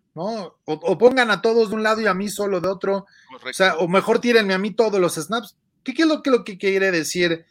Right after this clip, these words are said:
Speaker 1: Justin Jefferson? Porque, pues, al final le quiere todas, es todas mías.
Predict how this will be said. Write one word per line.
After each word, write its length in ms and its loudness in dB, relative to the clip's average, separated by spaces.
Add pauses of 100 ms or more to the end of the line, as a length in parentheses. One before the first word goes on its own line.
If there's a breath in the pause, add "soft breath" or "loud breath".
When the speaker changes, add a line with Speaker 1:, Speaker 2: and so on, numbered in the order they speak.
(240 soft breath)
Speaker 1:
Justin 360 -2
Jefferson? 540 -4
Porque, 540 0
pues, 120 -10
al 100 -2
final 240 -2
le 80 0
quiere 260 2 (140)
todas, 300 0
es 240 -6
todas 340 -2
mías. 580 -8